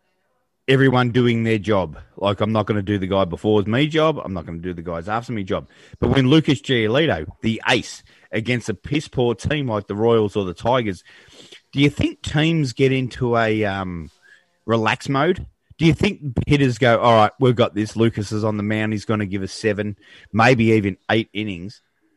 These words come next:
of shutout ball or one run ball. We don't need to do much." And they get too relaxed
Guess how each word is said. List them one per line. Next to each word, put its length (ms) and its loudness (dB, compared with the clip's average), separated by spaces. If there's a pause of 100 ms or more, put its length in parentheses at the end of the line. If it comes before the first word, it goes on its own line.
(260)
of 100 -4
shutout 440 4
ball 220 4
or 60 2
one 180 -2
run 160 -2
ball. 180 2
We 100 2
don't 220 -2
need 120 -4
to 80 -4
do 220 -2
much." 280 -6 (300)
And 160 4
they 140 4
get 200 0
too 220 2
relaxed 680 -4